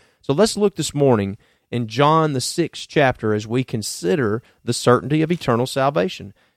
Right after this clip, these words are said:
John the sixth chapter, just a very quick background, it's a day after Jesus has fed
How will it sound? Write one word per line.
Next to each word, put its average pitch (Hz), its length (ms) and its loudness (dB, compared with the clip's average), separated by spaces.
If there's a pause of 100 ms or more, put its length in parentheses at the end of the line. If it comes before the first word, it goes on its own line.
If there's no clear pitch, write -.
John 214 200 4
the 196 80 2
sixth - 260 -2
chapter, 170 320 2
just 143 220 -2
a 127 40 2
very 151 220 0
quick 123 240 -4
background, 113 480 0
it's - 240 -14 (160)
a 117 100 0
day 175 560 0
after 185 600 0 (400)
Jesus 175 540 0
has 135 240 0
fed 123 600 2